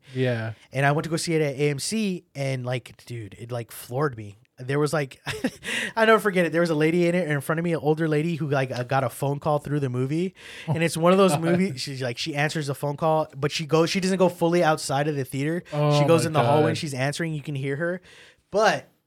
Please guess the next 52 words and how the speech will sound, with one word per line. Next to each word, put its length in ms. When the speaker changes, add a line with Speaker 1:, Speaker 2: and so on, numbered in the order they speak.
Speaker 2:
it 120
was 180
so, 480
the 120
movie's 280
so 220
good 260
that, 120
like, 220
I 100
didn't 120
even 120
care, 260
dude. 180
I 140
was 100
just, 160
like, 200
in 80
Speaker 1:
What's 180
Speaker 2:
it. 20
Speaker 1:
it 60
called 160
again? 220
Speaker 2:
Nine 260
Days. 540
Speaker 1:
Nine 180
Days? 220
Okay. 200
Speaker 2:
And 100
it 160
blew 180
my 160
fucking 460
mind. 420
And, 140
like, 160
I, 240
that 180
score 400
is, 100
like, 220
haunting, 500
man. 200
It's 80
just, 100
like, 240
I'm 180
in 160
it, 160
man. 360
Like, 300